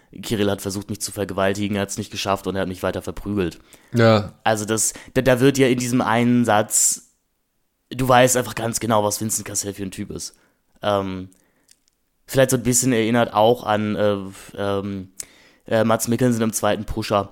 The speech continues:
Speaker 1: Da, da gibt's ja eine, eine ähnliche Szene der Impotenz, die, die nicht ganz durch Gewalt gelöst wird, aber die,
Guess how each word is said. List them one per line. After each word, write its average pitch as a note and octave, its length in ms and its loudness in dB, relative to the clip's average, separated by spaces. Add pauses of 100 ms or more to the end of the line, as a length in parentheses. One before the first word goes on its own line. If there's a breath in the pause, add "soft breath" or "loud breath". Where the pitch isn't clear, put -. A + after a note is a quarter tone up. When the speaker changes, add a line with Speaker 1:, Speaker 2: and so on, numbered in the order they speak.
(160)
Speaker 1:
Da, A2 100 -2
da G#2 180 -2
gibt's A2+ 200 -6
ja A2+ 120 4
eine, A2+ 160 2
eine A2 120 0
ähnliche A2 320 2
Szene A2 300 0
der G2+ 120 2
Impotenz, G#2+ 760 -2
die, G#2 140 -8
die F#2+ 120 -10
nicht G#2 160 -6
ganz G#2+ 220 0
durch - 160 -10
Gewalt G#2 400 0
gelöst A2 420 -2
wird, A2 140 -2
aber G2+ 200 0
die, G2+ 300 -6